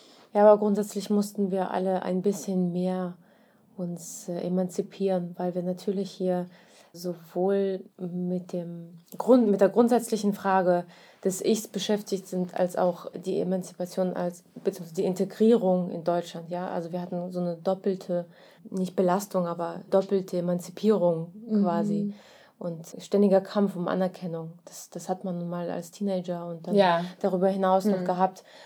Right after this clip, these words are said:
Speaker 1: Und deswegen glaube ich, dass wir uns vielleicht auch mehr emanzipiert haben. Ich weiß nicht,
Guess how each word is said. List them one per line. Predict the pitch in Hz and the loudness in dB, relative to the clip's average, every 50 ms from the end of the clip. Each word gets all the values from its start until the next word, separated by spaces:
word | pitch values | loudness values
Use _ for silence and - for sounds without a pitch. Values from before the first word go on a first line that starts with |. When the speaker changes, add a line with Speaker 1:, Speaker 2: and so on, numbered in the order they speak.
| - - - - | -20 -20 -10 -6
Speaker 1:
Und | 185 175 | -6 -4
deswegen | 175 175 - 196 190 185 185 185 180 180 - - - _ _ _ _ _ _ _ - - - - - - | -4 -4 -2 0 0 0 0 0 -2 -4 -8 -14 -20 _ _ _ _ _ _ _ -20 -20 -20 -20 -14 -6
glaube | - 190 190 196 190 202 208 220 226 | -2 0 4 6 8 8 8 8 6
ich, | 220 | 6
dass | - 190 185 - | 4 -2 -6 -2
wir | - 190 190 185 - - - - | 0 0 0 0 -2 -6 -10 -4
uns | 185 185 180 - | -2 -2 -2 -2
vielleicht | - 190 185 180 180 - | -2 0 0 0 0 -2
auch | - - - - | -4 -4 -4 -6
mehr | - 180 180 185 196 214 220 | -4 0 2 2 4 2 2
emanzipiert | 226 220 220 214 214 214 214 - - 214 214 - | 2 0 0 0 -2 -6 -8 -6 -8 -8 -6 -4
haben. | 214 208 208 208 208 220 220 220 | -2 0 0 0 -2 -4 -8 -12
Ich | - - | -12 -8
weiß | 185 165 156 156 156 180 | -6 -4 -4 -4 -4 -6
nicht, | 175 170 160 - _ | -6 -6 -8 -14 _